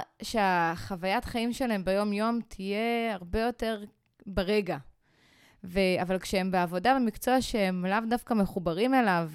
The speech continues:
או לא טוב להם בו, אז הם, הם כל הזמן, אה, באיזו תחושה של מרדף, אחרי, "טוב, יאללה, לסיים את היום, טוב, יאללה, אה, אולי יעלו אותי, אה, יעלו לי משכורת, יקדמו אותי", או משהו כזה.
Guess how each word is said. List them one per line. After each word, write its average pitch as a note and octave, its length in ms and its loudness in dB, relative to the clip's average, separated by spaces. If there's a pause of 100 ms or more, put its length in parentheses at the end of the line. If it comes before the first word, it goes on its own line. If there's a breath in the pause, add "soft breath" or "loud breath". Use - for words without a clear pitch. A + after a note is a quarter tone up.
(120)
או E3 100 -6
לא G3 260 2
טוב B3 200 2
להם A#3+ 260 4
בו, F#3+ 320 0
אז F3 360 -10
הם, F3 320 -10 (840)
הם F#3 280 -6 (600)
כל A#3+ 220 4
הזמן, A#3+ 540 4
אה, A3+ 460 6
באיזו G3 340 0
תחושה A3 420 0
של A3 220 2
מרדף, G#3+ 680 0
אחרי, E3+ 220 -8 (400)
"טוב, G3 280 2
יאללה, F#3+ 240 6
לסיים F#3+ 360 -2
את F#3+ 80 -4
היום, G#3 560 2 (460 soft breath)
טוב, G3 220 -2
יאללה, G3 500 6
אה, F#3 240 2
אולי F#3+ 460 2
יעלו F#3 320 -2
אותי, G#3 400 -2
אה, F3+ 720 0
יעלו F#3 140 0
לי G3+ 100 0
משכורת, A3 520 0
יקדמו F#3+ 420 2
אותי", A#3 280 2
או G#3 60 4
משהו F#3 260 -2
כזה. G3+ 380 0